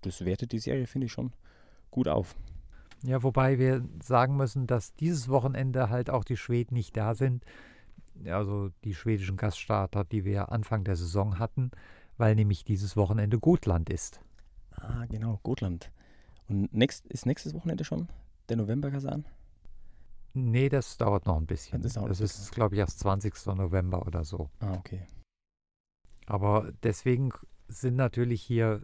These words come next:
Speaker 2: weniger Schweden da, weil die haben daheim ihr ganz großes Rennen.
Speaker 1: Ja, und das müssen sie fahren. Das ist wie der Wasalauf
Speaker 2: <laughs>
Speaker 1: beim Skifahren.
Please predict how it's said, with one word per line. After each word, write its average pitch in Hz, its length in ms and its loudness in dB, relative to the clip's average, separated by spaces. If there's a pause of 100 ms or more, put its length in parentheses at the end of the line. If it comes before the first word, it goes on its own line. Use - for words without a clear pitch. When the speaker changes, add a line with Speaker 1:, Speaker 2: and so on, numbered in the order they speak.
Speaker 2:
weniger 123 540 4
Schweden 120 480 2
da, 117 320 2
weil 120 500 4 (120)
die 113 120 2
haben 117 160 0
daheim 120 380 2
ihr 113 440 0
ganz 135 260 0
großes 95 420 -2
Rennen. 87 260 -2 (240)
Speaker 1:
Ja, 107 120 -6 (360)
und 117 160 -10
das 104 120 -10
müssen 101 200 0
sie - 80 -12
fahren. 85 220 -4
Das 92 120 -6
ist 95 60 -8
wie 104 60 0
der 98 160 2
Wasalauf 90 560 2 (220)
Speaker 2:
<laughs> 90 520 -6
Speaker 1:
beim 90 120 -4
Skifahren. 87 420 -4